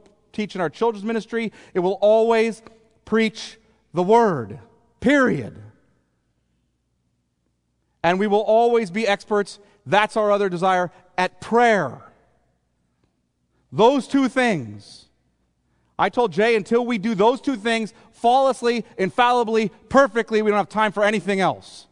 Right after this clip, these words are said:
which means we're never gonna do anything else. And the reason is, is 'cause we want you to see Jesus.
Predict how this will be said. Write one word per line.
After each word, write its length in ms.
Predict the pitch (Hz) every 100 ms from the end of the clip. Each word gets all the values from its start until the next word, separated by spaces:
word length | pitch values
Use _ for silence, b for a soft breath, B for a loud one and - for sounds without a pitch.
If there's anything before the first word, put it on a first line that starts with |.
| _ _ _ _ _ -
which 180 | 143 147
means 240 | 180 143
we're 120 | 156
never 260 | 156 151 156
gonna 180 | 147 127
do 160 | 131
anything 340 | 120 107 110 107
else. 400 | 101 104 - _ _ _ _ _ _ _ _ _ _ _ _ _ _ _ _ _ _ _ _ _ _ _ _ _ _ _ _ _ _ _ _ _ _ _ _ _ _ _ _ _ _ _
And 100 | 160
the 60 | 175
reason 260 | 202 190 214
is, 120 | 220
is 100 | -
'cause 120 | 190
we 80 | 196
want 200 | 220 -
you 60 |
to 40 | 196
see 180 | 233 185
Jesus. 640 | 151 240 165 - - _